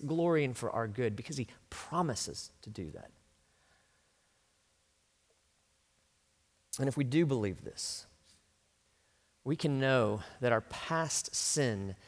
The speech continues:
and f-, and failure does not preclude us from a future faithfulness and success. And some of us need to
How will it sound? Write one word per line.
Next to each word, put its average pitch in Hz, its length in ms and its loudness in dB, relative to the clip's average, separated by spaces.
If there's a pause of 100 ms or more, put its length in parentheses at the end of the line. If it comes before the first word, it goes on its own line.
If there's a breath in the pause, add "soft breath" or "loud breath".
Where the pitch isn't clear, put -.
(200 soft breath)
and 113 160 -4
f-, - 500 -8
and 113 300 0 (140)
failure 110 600 2 (720)
does 143 180 4
not 151 200 0
preclude 156 680 2
us - 500 -6 (1040)
from 143 220 2
a - 20 0
future 143 340 0
faithfulness 113 720 0
and 92 80 -6
success. - 800 -8 (1000)
And 127 140 0
some - 260 4
of 196 140 4
us - 260 0
need 151 220 0
to 135 140 4